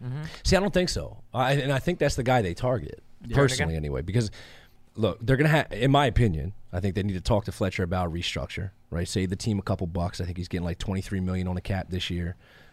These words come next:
Speaker 2: uh, which is, look, that's an insane number, especially when you have, uh, as many holes and, and issues as it, as they do have. Um,
Speaker 1: What's that, like, four million dollars a sack?
Speaker 2: <laughs> Right?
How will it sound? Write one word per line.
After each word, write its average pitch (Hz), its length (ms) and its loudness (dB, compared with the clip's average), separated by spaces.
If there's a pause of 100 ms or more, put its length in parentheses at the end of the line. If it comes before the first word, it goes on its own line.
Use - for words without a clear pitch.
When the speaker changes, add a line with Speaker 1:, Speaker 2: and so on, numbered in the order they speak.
Speaker 2:
uh, 85 220 0
which 107 240 0
is, 120 340 -2 (100)
look, 107 180 -2
that's - 160 0
an 135 60 2
insane 107 320 0
number, 78 240 -4
especially 110 440 -2
when 95 160 0
you 90 80 0
have, 90 240 0
uh, 69 200 -12 (140)
as 92 140 -6
many 98 180 0
holes 87 380 -2
and, 85 180 -4
and 80 140 -6
issues 90 320 -4
as 85 160 -8
it, 82 200 -6
as 87 180 -10
they 85 100 -6
do 87 180 -4
have. 85 280 -2 (520)
Um, 90 320 2
Speaker 1:
What's 82 160 0
that, - 140 -6
like, 104 180 -10
four 127 160 -6
million 117 240 -6
dollars 113 260 -6
a 107 40 -12
sack? 127 280 -8 (560)
Speaker 2:
<laughs> 117 420 0
Right? 135 300 8